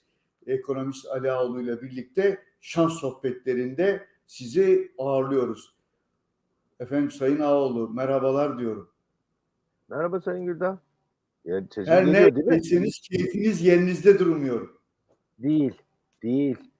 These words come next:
Speaker 2: Çok zor durumdayım.
Speaker 1: <laughs>
Speaker 2: Çok sıcak. Yani
Speaker 1: Çok
Speaker 2: çok,
Speaker 1: sıcak,
Speaker 2: çok,
Speaker 1: çok
Speaker 2: çok,
Speaker 1: sıcak.
Speaker 2: çok sıcak. Evet, çok sıcak yani. Hani sizin gündemleriniz sıcak ya, hayır değil.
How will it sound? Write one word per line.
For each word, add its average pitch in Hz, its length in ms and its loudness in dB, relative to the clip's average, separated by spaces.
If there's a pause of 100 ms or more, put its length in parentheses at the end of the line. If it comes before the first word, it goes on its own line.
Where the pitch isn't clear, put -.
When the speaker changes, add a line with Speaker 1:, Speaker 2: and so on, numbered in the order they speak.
(120)
Speaker 2:
Çok 139 260 2
zor 127 280 2
durumdayım. 117 480 0 (340)
Speaker 1:
<laughs> - 380 -20
Speaker 2:
Çok 147 220 0
sıcak. 117 520 -4 (840)
Yani 104 200 -6
Speaker 1:
Çok 196 200 6
Speaker 2:
çok, 165 120 6
Speaker 1:
sıcak, 165 220 6
Speaker 2:
çok, 151 200 4
Speaker 1:
çok 160 120 -2
Speaker 2:
çok, 151 180 2
Speaker 1:
sıcak. 135 160 0
Speaker 2:
çok - 220 -2
sıcak. 95 500 -6
Evet, 104 300 -2 (100)
çok 127 240 -2
sıcak 85 400 -10
yani. 90 260 -8 (280)
Hani 135 180 -2
sizin 151 220 -8
gündemleriniz 160 720 2
sıcak 190 400 4
ya, 107 180 2
hayır 120 300 2
değil. 110 240 -4